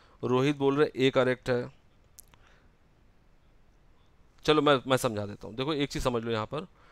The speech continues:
पहली चीज़ तो ये पहला वाला गलत हो गया। क्यों? क्योंकि ये केन्या के लिए नहीं, जो मैं आपको बता दूँ कि ये जो बात है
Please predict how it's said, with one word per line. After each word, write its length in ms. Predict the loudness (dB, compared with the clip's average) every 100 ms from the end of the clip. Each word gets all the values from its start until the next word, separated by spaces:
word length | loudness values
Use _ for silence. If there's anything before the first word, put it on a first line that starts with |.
| -10 4
पहली 220 | 6 6
चीज़ 220 | 0 -4
तो 100 | -2
ये 120 | 0 0
पहला 300 | 2 4 6
वाला 180 | 8
गलत 300 | 6 4 0
हो 40 | -4
गया। 140 | -6
क्यों? 300 | -4 -4 -4 -8 _ _ _ -8
क्योंकि 220 | -6 0
ये 120 | 0 2
केन्या 320 | 0 4 2
के 120 | 2
लिए 120 | -2 -2
नहीं, 320 | -6 -6 -12 -18 -20
जो 280 | -6 -2 0
मैं 120 | 2
आपको 200 | 2 0
बता 180 | -2 -2
दूँ 180 | -2 -10 _ _ -20 -14 -6
कि 160 | -6 2
ये 160 | 2
जो 120 | 4
बात 200 | 2
है 60 | 2